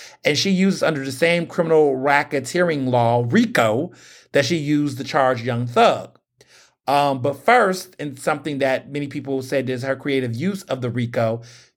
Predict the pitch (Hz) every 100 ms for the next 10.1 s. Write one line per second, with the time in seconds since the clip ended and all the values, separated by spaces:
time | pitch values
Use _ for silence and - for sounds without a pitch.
0 | - 131 156 156 143 113 120 139 151 139
1 | 123 - 170 110 78 - _ - 147 135
2 | 120 - 127 185 208 165 131 139 - 196
3 | 180 - 135 131 127 123 156 139 120 120
4 | 98 - 107 117 139 120 - - _ -
5 | - 175 180 160 147 139 202 165 143 156
6 | 175 156 135 143 117 113 - 147 120 113
7 | 214 185 123 104 104 151 131 98 113 95
8 | 87 82 113 151 139 143 143 - - -
9 | 151 127 131 131 120 117 214 226 143 95
10 | -